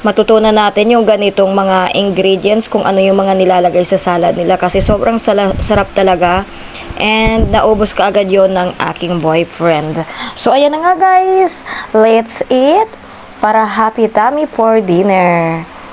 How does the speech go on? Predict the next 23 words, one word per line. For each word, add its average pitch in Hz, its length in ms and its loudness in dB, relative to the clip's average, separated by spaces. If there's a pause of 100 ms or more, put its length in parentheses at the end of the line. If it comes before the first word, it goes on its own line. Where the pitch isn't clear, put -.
(840)
Yan 214 160 2
na 220 80 4
lang 233 80 2
ang 226 160 0
dinner 220 320 4
niya 208 320 2
kasi 220 240 0
nga 208 80 2
hindi 214 320 0
siya 220 160 -2
kumakain 185 720 -2
lagi 240 480 0
ng 240 320 0
rice. 160 560 -2 (400)
So, 190 80 -2
kapag 202 320 -2
kayo 208 400 2
ay - 160 0
pumasok 196 400 0
sa - 80 0
isang 196 240 -2
relasyon 185 560 0
na, 180 160 2